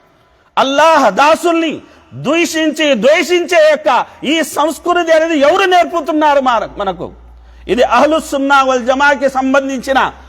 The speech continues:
విధానం కాదు. ధర్మం నుండి వైదొలిగిన కొందరి యొక్క పద్ధతి ఇది. ఈ పద్ధతిని నేడు మనం అవలంబించడం,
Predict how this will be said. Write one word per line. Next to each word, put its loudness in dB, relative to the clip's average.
విధానం 2
కాదు. 2
ధర్మం 2
నుండి -2
వైదొలిగిన 0
కొందరి 0
యొక్క 0
పద్ధతి -2
ఇది. -4
ఈ 2
పద్ధతిని -2
నేడు 0
మనం 0
అవలంబించడం, 0